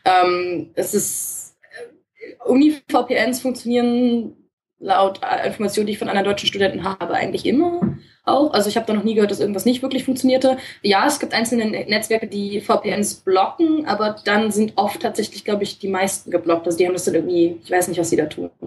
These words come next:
Und, ähm, ich hab halt den Vorteil, ich hab jetzt einen privaten V P N, also komplett privat. Äh, und da, und da ändert sich auch die I P jeden Tag. Also von daher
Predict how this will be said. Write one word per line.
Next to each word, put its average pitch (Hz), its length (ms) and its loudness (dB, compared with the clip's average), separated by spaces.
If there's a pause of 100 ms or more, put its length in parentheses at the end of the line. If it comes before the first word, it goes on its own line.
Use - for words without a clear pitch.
(460)
Und, 196 440 4
ähm, 196 140 4
ich 208 100 2
hab 247 80 2
halt 269 120 4
den 247 100 2
Vorteil, 220 180 0
ich 208 80 -2
hab 214 80 -2
jetzt 220 160 -2
einen 214 80 -2
privaten 208 460 -2
V 254 160 -2
P 247 140 -4
N, 240 120 0
also 208 140 -2
komplett 208 300 -6
privat. 233 500 0 (340)
Äh, 190 380 4 (380)
und 190 280 -2
da, 190 260 2
und - 140 -6
da 202 60 2
ändert 202 260 2
sich - 140 -10
auch 190 60 -6
die - 120 -8
I 196 120 2
P 208 180 -10
jeden 185 500 -6
Tag. 165 380 -10
Also 175 320 -6
von 175 200 -8
daher 170 600 -2